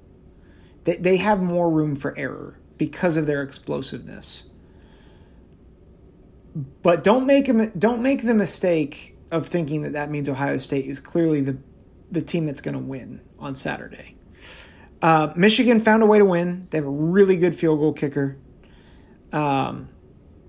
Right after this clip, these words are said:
really great kicker. Really, really great running game. I think the offensive line is maybe the best in the country. Maybe they're a shade under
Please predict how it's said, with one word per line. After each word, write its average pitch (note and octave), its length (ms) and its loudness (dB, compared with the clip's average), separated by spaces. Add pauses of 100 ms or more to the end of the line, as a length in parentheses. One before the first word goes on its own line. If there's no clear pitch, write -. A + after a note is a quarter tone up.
(2250)
really F3+ 320 4
great E3 260 2
kicker. G3+ 560 2 (880)
Really, E3 680 4
really E3 320 2
great C#3+ 200 -2
running E3 280 -2
game. D#3+ 300 -2
I D#3 100 -4
think D#3 180 -2
the C#3+ 60 -4
offensive C3+ 420 -6
line D3+ 320 -4
is C3+ 140 -6 (180)
maybe D3+ 480 -2
the F3+ 80 2
best F3 300 -2
in E3+ 40 -6
the E3 60 -4
country. E3+ 640 -4 (560)
Maybe F3 440 6
they're F3+ 280 4
a D#3+ 140 -4
shade E3+ 680 0
under D#3+ 640 0